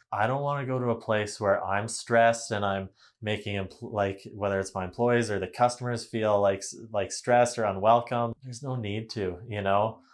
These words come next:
So definitely it's, it's intent. Like, even when I hire, uh, my employees, the big thing I go through with them is,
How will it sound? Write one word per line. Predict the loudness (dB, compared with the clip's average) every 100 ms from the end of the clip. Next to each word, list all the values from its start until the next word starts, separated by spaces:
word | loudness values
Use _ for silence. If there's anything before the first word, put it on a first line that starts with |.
| _
So | -4 4 8 8 6 4
definitely | 4 4 -2 0
it's, | 0 -2 -6 -4
it's | -4 -2
intent. | -6 -4 -2 0 0 -4
Like, | -4 -2 -4
even | -2 -2
when | 0 0
I | 0
hire, | 0 2 2 0 -10 _
uh, | -4 0 2 2 0 -4
my | -2 -2
employees, | -2 0 2 2 0 -8 _
the | -2
big | -2 0 0 0
thing | -4 -2
I | 2
go | 4 2
through | 0 -2
with | 0 -2
them | -2 -2 -4 -2
is, | 0 0 -2 -8 -12